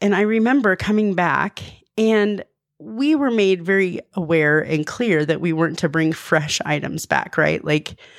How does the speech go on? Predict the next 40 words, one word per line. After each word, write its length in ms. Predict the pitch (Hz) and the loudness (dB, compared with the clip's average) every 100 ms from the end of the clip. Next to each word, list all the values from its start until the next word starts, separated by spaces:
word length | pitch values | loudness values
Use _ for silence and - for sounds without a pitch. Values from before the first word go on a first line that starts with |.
| - - _ _ | -20 -20 _ _
the 60 | - | -2
bananas 540 | 180 196 196 220 226 | 2 4 4 4 4
that 120 | 202 - | 2 2
we 100 | 214 | 4
had 240 | 208 190 | 2 2
left 240 | 180 175 | 0 2
over 260 | 175 147 156 | 0 2 2
from 200 | 151 147 | 2 0
breakfast 460 | 147 147 151 147 143 | 0 0 -2 -2 -2
on 100 | 143 | -2
the 60 | |
morning 340 | 143 151 165 175 | 0 2 4 2
that 120 | 170 | 2
we 100 | 180 | 0
left 320 | 151 143 - | 2 0 0
just 180 | 160 - | -4 -2
had 200 | 160 139 | -4 -2
to 60 | |
be 100 | 147 | -2
left 360 | 143 143 135 - | -2 -2 -4 -6
there. 280 | 147 143 151 | -2 0 0
We 140 | 147 | -4
couldn't 340 | 143 160 165 156 | -4 -2 -2 0
bring 220 | 160 165 | 2 2
them 140 | 160 | 2
with 180 | 147 139 | 0 -2
us 340 | 143 139 - | 0 0 -2
and, 280 | 135 131 135 - | -4 -4 -6 -6
and 140 | 147 | -6
things 240 | 151 143 - | -4 -6 -6
like 180 | 151 | -4
that. 340 | - 196 139 - - - - | 0 0 0 -6 -20 -18 -10
But 100 | - | -2
I 100 | 220 | 0
had 160 | 254 247 | 2 2
bought 240 | 190 143 | 0 0
some 160 | - 165 | 0 -2
packaged, 640 | - 254 277 185 147 - | -2 -2 0 0 -2 -2
like, 220 | 151 151 - | -2 -2 -4
candies, 720 | - 190 190 151 - 143 - | 0 2 2 -2 -8 -8 -8